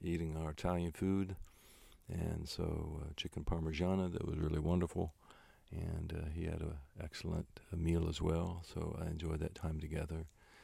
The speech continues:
And it's always good to have conversations in person. It's something that I think a lot of people have missed out on during this pandemic. A lot of family members hadn't seen each other for well over a year or more.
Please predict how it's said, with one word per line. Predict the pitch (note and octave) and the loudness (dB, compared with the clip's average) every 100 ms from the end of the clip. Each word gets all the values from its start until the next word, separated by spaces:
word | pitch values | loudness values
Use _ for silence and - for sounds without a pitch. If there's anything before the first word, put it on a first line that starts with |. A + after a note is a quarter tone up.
| - - - - | -20 -20 -20 -10
And | F2 E2 | -4 -2
it's | - | 4
always | G2 G2 F2+ | 6 6 4
good | - F2+ F2 | 4 2 2
to | E2+ D#2+ | 2 2
have | E2 | 0
conversations | - E2 E2 - F2 D#2+ D#2 D2+ | 0 0 2 2 2 0 -2 -4
in | D#2 | 0
person. | - B2 - - C#2 - - - - - - | 2 2 -2 -6 -8 -14 -20 -20 -18 -16 -6
It's | F2 - | -6 -4
something | - E2+ - E2+ D#2 | -2 -2 -2 -4 -4
that | D2+ | -6
I | |
think | D2+ E2 D#2+ | -4 -4 -2
a | E2 | 2
lot | D#2+ D#2+ | 2 8
of | |
people | - - - E2 | 10 12 12 10
have | D2 D#2 D2 - | 6 0 -2 -2
missed | D#2 - | -2 -2
out | - D2+ E2 | 0 4 6
on | D#2+ D2+ D2 | 4 2 0
during | D2 D2 | -2 -2
this | C#2+ - | -4 8
pandemic. | - C#2+ C#2+ D#2+ D2+ - - - - - - - - D#2+ | 8 8 2 2 0 -6 -18 -20 -20 -20 -20 -20 -14 -6
A | D#2 | -2
lot | D2+ D#2 | 0 -2
of | D#2 | -2
family | E2 D#2+ D#2+ | -2 0 0
members | D#2 D#2 D#2 | 0 0 -2
hadn't | D2+ D#2 - | 0 0 0
seen | - E2+ | -2 -2
each | E2 - | -2 -2
other | D#2+ E2 D#2+ | -2 -2 -2
for | - E2+ D#2+ | -2 -2 0
well | D#2 D#2+ | 2 2
over | E2 E2 D#2 | 2 0 -2
a | |
year | D2+ E2 E2 E2 E2+ | 0 0 2 0 0
or | D#2+ | -2
more. | D#2 E2 E2 F#2+ | -2 -2 -2 -4